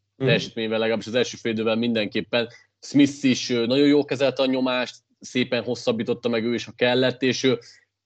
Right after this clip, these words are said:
Speaker 2: tudta, hogy melyik párharcait kell választani, és, ö, Dicky Metcalf, ö, teljességgel megette Charvarius Wardot, ami
Speaker 1: Igen.
Speaker 2: az első összecsapás fényében meglepő, mert
Speaker 1: Mhm.
Speaker 2: akkor Ward nagyon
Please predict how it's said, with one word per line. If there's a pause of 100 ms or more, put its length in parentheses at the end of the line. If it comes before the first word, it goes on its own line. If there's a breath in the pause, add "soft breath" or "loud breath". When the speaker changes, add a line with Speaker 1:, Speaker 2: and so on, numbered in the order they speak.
(280)
Speaker 2:
tudta,
hogy
melyik
párharcait
kell
választani, (240)
és,
ö, (220)
Dicky
Metcalf,
ö, (360)
teljességgel
megette
Charvarius (200)
Wardot,
ami
Speaker 1:
Igen.
Speaker 2:
az
első
összecsapás
fényében
meglepő,
mert
Speaker 1:
Mhm.
Speaker 2:
akkor
Ward
nagyon